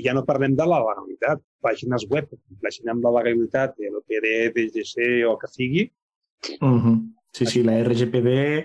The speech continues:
Speaker 2: si, si passéssim llista, bueno, és igual. <laughs> Deixem-ho, deixem-ho estar.
Speaker 1: No, és que aquestes lleis estan pensades per les grans tecnològiques, eh? Per castigar-les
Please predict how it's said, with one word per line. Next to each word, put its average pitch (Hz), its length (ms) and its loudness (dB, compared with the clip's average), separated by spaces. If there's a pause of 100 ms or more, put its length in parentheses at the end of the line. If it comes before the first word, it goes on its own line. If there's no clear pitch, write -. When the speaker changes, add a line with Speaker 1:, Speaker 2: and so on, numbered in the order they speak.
(240)
Speaker 2:
si, 117 580 2
si 113 160 0
passéssim 123 460 -2
llista, 139 600 0
bueno, 113 280 -2
és 110 80 0
igual. 107 240 -6 (140)
<laughs> - 240 0
Deixem-ho, 127 500 -2
deixem-ho 120 440 0
estar. 151 240 0
Speaker 1:
No, 151 60 2
és 170 80 -2
que 185 80 2
aquestes 180 340 0
lleis 170 200 4
estan 147 180 0
pensades 131 400 -2
per 139 140 0
les 113 140 -2
grans 110 180 -6
tecnològiques, 104 640 -6
eh? 131 120 -2
Per 113 140 -4
castigar-les 170 760 -2